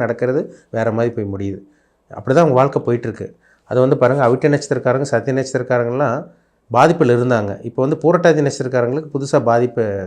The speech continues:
ஸ்டார்ட் ஆயிருக்கு ஒரு சில பேர்த்துக்கு, எல்லாத்துக்கும் கிடையாது. ஆனா சதய நட்சத்திரக்காரங்க கொஞ்சம் பிரச்சனையில தான் அங்க இருக்காங்க. மன உளைச்சல் அதிகரிக்குது, அதிகமா இருக்கு ஒரு சில பேர்த்துக்கு. உடல் ஆரோக்கியத்துல பிரச்சனை, மருத்துவ செலவு, அந்த செலவு, இந்த செலவு, எப்படியோ ஒரு நிம்மதி இல்லாத ஒரு வாழ்க்கை தான் கும்பராசி நேயர்கள் வாழ்ந்துட்டு இருக்காங்க.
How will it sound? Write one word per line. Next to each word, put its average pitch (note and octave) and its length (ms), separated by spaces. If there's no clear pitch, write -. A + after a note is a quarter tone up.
ஸ்டார்ட் A#2 320
ஆயிருக்கு G#2+ 340
ஒரு A2+ 120
சில B2+ 180
பேர்த்துக்கு, - 320
எல்லாத்துக்கும் A#2 320
கிடையாது. G#2+ 320
ஆனா C#3 160
சதய D#3 260
நட்சத்திரக்காரங்க E3 540
கொஞ்சம் B2+ 200
பிரச்சனையில A#2 360
தான் B2 100
அங்க G#2 120
இருக்காங்க. G2+ 320
மன B2 200
உளைச்சல் B2 340
அதிகரிக்குது, G#2+ 500
அதிகமா A#2 280
இருக்கு A2+ 200
ஒரு G#2 120
சில A2 160
பேர்த்துக்கு. G#2+ 360
உடல் C#3+ 240
ஆரோக்கியத்துல A2+ 480
பிரச்சனை, G#2+ 360
மருத்துவ C3+ 380
செலவு, A2 280
அந்த A#2+ 240
செலவு, A#2+ 300
இந்த B2 200
செலவு, A#2 280
எப்படியோ C3+ 200
ஒரு G#2 160
நிம்மதி D#3+ 320
இல்லாத F3 180
ஒரு C#3 120
வாழ்க்கை C3 300
தான் E3+ 120
கும்பராசி C3 420
நேயர்கள் A#2+ 260
வாழ்ந்துட்டு B2+ 320
இருக்காங்க. G2 260